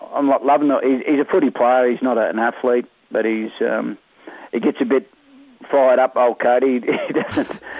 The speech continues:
he doesn't mind, uh, pushing and shoving and, uh, carrying on a bit. He got, a, I think he got a few suspensions at the Titans for, for fighting.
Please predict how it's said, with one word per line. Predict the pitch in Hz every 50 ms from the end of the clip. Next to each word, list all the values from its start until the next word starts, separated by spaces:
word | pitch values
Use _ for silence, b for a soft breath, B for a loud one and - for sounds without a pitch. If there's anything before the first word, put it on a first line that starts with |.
| B
he | B - 294 262 -
doesn't | 139 135 131 117 127 123
mind, | 123 120 120 123 120 120 117 117 113 117
uh, | 117 117 117 117 117 113 110 110 - - - -
pushing | - 143 - - 123
and | 120 110 107 -
shoving | - 123 123 120 127 123
and, | 117 113 113 107 104 - B B B B B B B B B B - -
uh, | - 110 110 107 110 104 98 -
carrying | - 117 117 113 113
on | 117 117 120 120
a | 113
bit. | 117 127 - - -
He | 117 117 117 113
got, | 123 135 120
a, | 117 98 95
I | 113 -
think | - 143 135 117
he | 113
got | 113 110 - - - 110
a | 110
few | - - 131 120 104 -
suspensions | - 101 - - 120 120 117 - 123 127 117 -
at | 107 87 -
the | 95
Titans | 87 - - 110 117 - - 65 - -
for, | - 113 110 - B B B B B B B B _ -
for | - 107 - -
fighting. | 117 110 113 120 110 104 98 98